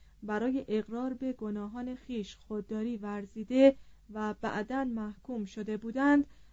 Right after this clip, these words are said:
و همچنین افرادی را که پس از توبه بار دیگر به بدعت گراییده بودند، مادام العمر زندانی می‌کردند یا به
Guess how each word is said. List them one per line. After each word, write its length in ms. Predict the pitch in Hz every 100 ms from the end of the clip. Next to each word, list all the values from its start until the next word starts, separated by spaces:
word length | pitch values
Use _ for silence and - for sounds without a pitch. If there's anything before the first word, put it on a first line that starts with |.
| -
و 120 | 226 233
همچنین 600 | 269 277 285 269 262 247
افرادی 520 | 214 214 240 240 254
را 160 | 233 233
که 320 | - 226 208 - - -
پس 260 | 269 285 294
از 240 | 285 -
توبه 500 | 233 208 208 233 208
بار 380 | 196 240 262 269
دیگر 420 | 226 208 240 254 240
به 140 | 208
بدعت 600 | 196 208 208 - 233 - -
گراییده 540 | 214 214 - 226 233
بودند، 520 | 233 240 285 294 285 - - - -
مادام 520 | 220 220 214 226 226
العمر 580 | 233 208 262 285 277 269
زندانی 600 | 262 269 269 269 262 254
می‌کردند 760 | 202 196 214 202 202 208 202 190 - - 254
یا 160 | 262
به 180 | 269